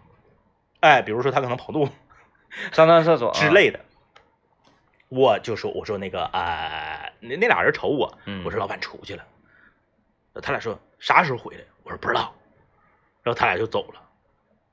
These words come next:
Speaker 1: 然后一会儿又来一个那个小男孩儿啊，一个这个，这个可能也就十，十三四岁，也是站那块儿了。我说“老板出去了。”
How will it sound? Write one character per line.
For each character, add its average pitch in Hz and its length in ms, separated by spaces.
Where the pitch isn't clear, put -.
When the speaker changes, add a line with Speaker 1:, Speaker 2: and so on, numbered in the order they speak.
Speaker 1:
然 - 120
后 - 20
一 208 100
会 - 140
儿 175 100
又 190 160
来 101 160
一 107 120
个 113 160
那 104 120
个 87 420
小 - 320
男 139 180
孩 156 100
儿 202 180
啊， 120 300
一 104 120
个 131 120
这 123 80
个， 120 160
这 120 100
个 117 220
可 - 160
能 135 100
也 127 100
就 127 120
十， 123 240
十 147 200
三 160 200
四 226 120
岁， 311 200
也 101 160
是 143 120
站 175 200
那 98 100
块 87 100
儿 - 40
了。 - 60
我 - 120
说 113 80
“老 131 100
板 156 140
出 127 180
去 180 60
了。” - 120